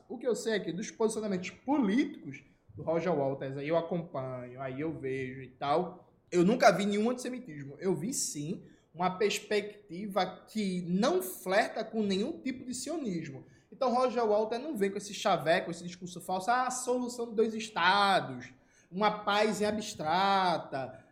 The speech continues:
ah, eu apoio a causa palestina, mas não pode ter terrorismo, ah, não sei o que não. Roger Waters é um apoiador inconteste, incondicional da causa palestina.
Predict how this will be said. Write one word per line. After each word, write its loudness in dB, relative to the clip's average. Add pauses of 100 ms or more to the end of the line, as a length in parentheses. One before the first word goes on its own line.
ah, 2
eu 6
apoio 2
a 0
causa -2
palestina, -4
mas -2
não -4
pode -2
ter 0
terrorismo, 2
ah, 0
não -6
sei -2
o -4
que -4
não. -2
Roger 0
Waters 0
é -2
um -2
apoiador 2
inconteste, -4
incondicional -4
da -2
causa -4
palestina. -6